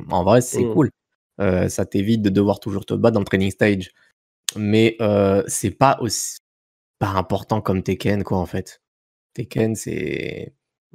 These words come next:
Speaker 2: Ah, Tekken, c'est
Speaker 1: c'est
Speaker 2: primordial, ouais.
Speaker 1: pour les Season Pass à venir, euh, ils peuvent très bien mettre des maps,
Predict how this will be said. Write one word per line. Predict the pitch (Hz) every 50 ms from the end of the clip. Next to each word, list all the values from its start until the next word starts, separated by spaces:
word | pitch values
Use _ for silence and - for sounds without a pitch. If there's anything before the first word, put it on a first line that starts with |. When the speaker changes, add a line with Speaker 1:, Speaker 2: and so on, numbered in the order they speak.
| _ -
Speaker 2:
Ah, | 117 107
Tekken, | 110 107 104 104 104 101
c'est | 101 98 98
Speaker 1:
c'est | 98 98
Speaker 2:
primordial, | 101 104 107 104 104 107 104 117 107 92
ouais. | 92 92 87 85 90 - _ _ -
Speaker 1:
pour | 127 120
les | 117 117
Season | - 131 120 127 127 127
Pass | - 117 110 - 110
à | 104
venir, | 98 101 104 120 139 151 139 117
euh, | 107 107 107 104 107
ils | 110 110 107 101
peuvent | - 113 -
très | - - 104
bien | 104 113 110
mettre | 107 101 104 107 98
des | 101 98
maps, | 101 120 131 127